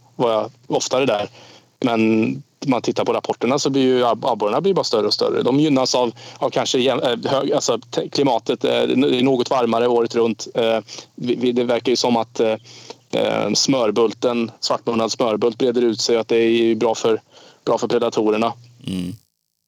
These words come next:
Speaker 1: Eh, det var ju någon teori Danne Nilsson hade om att varför är, varför är abborrarna i, i, eh, Kalmarsund så storväxta? Jo, för att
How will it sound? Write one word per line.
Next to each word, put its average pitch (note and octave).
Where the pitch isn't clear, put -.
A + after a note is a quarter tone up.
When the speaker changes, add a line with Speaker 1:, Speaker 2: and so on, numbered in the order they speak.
Speaker 1:
Eh, A2
det A2
var A#2+
ju A#2
någon A#2
teori A#2
Danne A#2
Nilsson A#2
hade A#2+
om A#2+
att -
varför A#2
är, A#2
varför B2
är A#2+
abborrarna A2+
i, A2+
i, A2
eh, A2+
Kalmarsund A2
så A2+
storväxta? A2
Jo, A#2
för A#2
att -